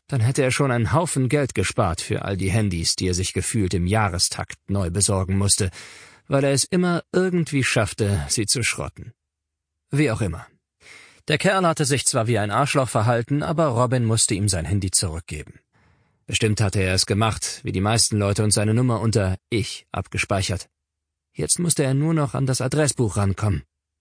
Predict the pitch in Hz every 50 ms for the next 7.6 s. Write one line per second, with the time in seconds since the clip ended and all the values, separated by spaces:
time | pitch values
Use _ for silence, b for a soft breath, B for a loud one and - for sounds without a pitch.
0 | _ _ _ _ _ - 139 123 151 185 - - 190 - 139 - - 139 127 -
1 | 156 160 147 - 139 139 135 117 123 110 95 - - 135 131 B B B B B
2 | B B _ - 135 - 123 147 147 - - 151 110 92 - - - 87 80 -
3 | - - 87 78 62 52 - - - - 71 65 - _ _ _ _ _ _ _
4 | _ _ _ _ _ _ _ _ - 123 135 151 180 196 196 180 151 - - 147
5 | 151 156 147 - 139 - - 131 113 107 - - 113 104 - - 104 95 95 120
6 | 127 135 - - 139 120 98 110 107 101 98 101 98 92 107 107 92 - - 85
7 | - - - 78 73 76 - - - - -